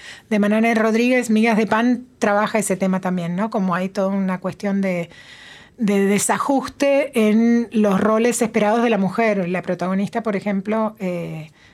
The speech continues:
bueno, en vez de quedarse en la casa, va a militar, eh, deja a su hijo con, con la madre, se divorcia. Hay como una cantidad de, de desafíos y de,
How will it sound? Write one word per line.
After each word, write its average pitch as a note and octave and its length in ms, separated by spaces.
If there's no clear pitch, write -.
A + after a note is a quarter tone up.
bueno, F#3+ 280
en F3+ 100
vez F#3 80
de F#3+ 80
quedarse F#3+ 220
en G#3 60
la G3 80
casa, G3+ 260
va G#3 80
a F#3+ 40
militar, G3+ 680
eh, F3+ 160
deja F3+ 220
a F3 40
su F#3+ 160
hijo F#3+ 380
con, E3+ 580
con F3 200
la E3+ 80
madre, G#3+ 480
se G3 160
divorcia. G#3+ 680
Hay G#3+ 120
como G#3+ 160
una G#3 180
cantidad F#3+ 400
de, F#3 520
de G3+ 120
desafíos A3 1200
y G3+ 280
de, E3 680